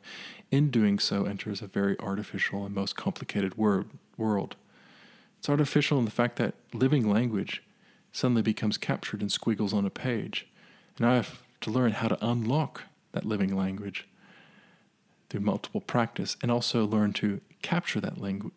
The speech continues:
living language through practice. And to be sure, decoding readers are skittish, young, and just beginning to learn how to use their expanding knowledge of language and their growing powers of influence to figure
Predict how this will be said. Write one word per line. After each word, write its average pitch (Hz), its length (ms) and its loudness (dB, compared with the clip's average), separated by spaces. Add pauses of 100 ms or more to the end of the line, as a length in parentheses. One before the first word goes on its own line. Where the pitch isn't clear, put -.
(180)
living 101 320 2
language 95 500 -4 (400)
through 101 140 -4
practice. - 640 -6 (640)
And 120 120 4
to 131 60 8
be 160 100 6
sure, 156 320 4
decoding 147 680 6
readers 113 320 6
are 95 60 4
skittish, - 640 2
young, 113 320 8
and 101 120 6
just 139 200 4
beginning 120 400 6
to 104 120 2
learn 104 200 6
how 123 320 4
to 147 140 2
use 104 280 4
their 98 140 2
expanding 98 460 2
knowledge 101 300 0
of 98 120 0
language 98 420 2
and 101 120 0
their 104 80 4
growing 123 460 6
powers 104 360 2
of 101 120 -2
influence 104 520 4
to 123 80 -2
figure - 640 2